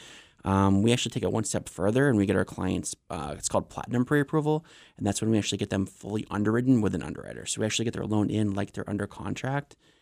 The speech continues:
and get them signed off on, so that when they're shopping for a property, it's,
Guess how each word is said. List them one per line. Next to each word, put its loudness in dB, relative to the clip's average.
and 0
get -4
them 2
signed 0
off 0
on, 2
so -4
that 0
when 2
they're -2
shopping -8
for -10
a -10
property, -4
it's, -6